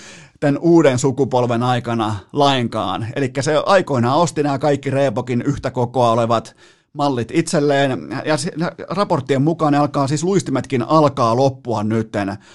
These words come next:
Marleaulta, joka on aktiivinen vaihtamaan aina vähän tuoretta,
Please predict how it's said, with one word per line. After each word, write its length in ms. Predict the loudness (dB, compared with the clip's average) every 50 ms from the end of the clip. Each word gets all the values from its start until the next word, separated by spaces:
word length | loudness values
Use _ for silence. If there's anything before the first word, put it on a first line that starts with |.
| -20 _ -4
Marleaulta, 560 | 0 2 2 2 2 2 2 2 2 0 0
joka 260 | 0 0 -2 0 -2
on 160 | 0 0 0 0
aktiivinen 540 | 0 -2 -2 -2 -4 -2 0 0 0 2 2
vaihtamaan 560 | 2 4 2 2 0 -2 -4 -2 -2 -2 -2
aina 260 | -2 0 -2 -2 -2
vähän 200 | -2 -2 -4 -2
tuoretta, 540 | 0 0 0 0 0 -2 -4 -2 -2 -2